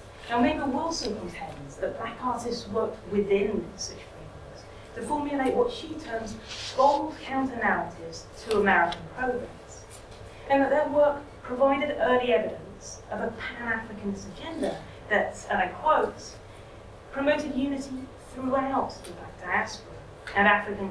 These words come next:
continent as a means of leveraging power against Euro-American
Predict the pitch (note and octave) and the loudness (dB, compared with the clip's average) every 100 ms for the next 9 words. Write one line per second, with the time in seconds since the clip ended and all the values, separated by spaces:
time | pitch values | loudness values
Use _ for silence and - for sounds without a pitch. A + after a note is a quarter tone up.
0 | - E4 - G#3 - - - - - B3 | -4 -4 -2 -2 -2 -4 -12 -16 -6 0
1 | B3 C4 C#4+ C#4 C4 A#3 B3 B3+ C4+ C#4+ | 2 4 4 2 0 0 2 2 0 -4
2 | D4+ C#4 - E3+ D#3 - - - - G#3+ | -6 -6 -6 -8 -8 -10 -12 -14 -6 0
3 | A3+ - - A#3+ C4 C4+ C4+ B3 F3+ - | 2 0 -4 -2 4 6 6 6 2 0